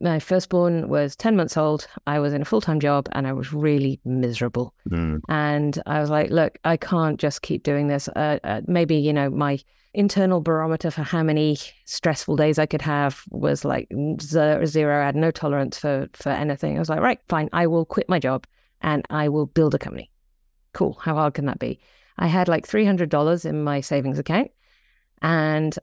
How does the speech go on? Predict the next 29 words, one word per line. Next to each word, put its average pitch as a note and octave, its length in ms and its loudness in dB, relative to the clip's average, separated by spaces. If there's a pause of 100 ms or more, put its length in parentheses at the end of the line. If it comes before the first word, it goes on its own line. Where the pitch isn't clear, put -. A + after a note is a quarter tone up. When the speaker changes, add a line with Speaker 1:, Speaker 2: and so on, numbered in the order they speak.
Speaker 1:
I D#3+ 120 0
literally E3 640 2
wheeled E3 540 2
my D#3 160 0
wheelie F3 320 2
chair D3+ 240 -2
from E3 260 -2
home D3+ 520 0
down E3 320 0
Queen D3+ 200 -2
Street D3 260 -2
in C#3+ 100 0
Auckland D3+ 480 -2 (340)
to F3 300 2
the F#3 200 4
roughest F3+ 540 0
shared D3 260 2
space C#3+ 320 -2
I D3+ 120 0
have C#3+ 100 0
ever D#3+ 240 0
seen C#3+ 180 0
in C#3 60 2
my C#3 120 2
life. C#3 460 0
Uh, C#3+ 240 -2
it - 60 -2
was D3+ 200 -4 (100)
literal D#3+ 720 2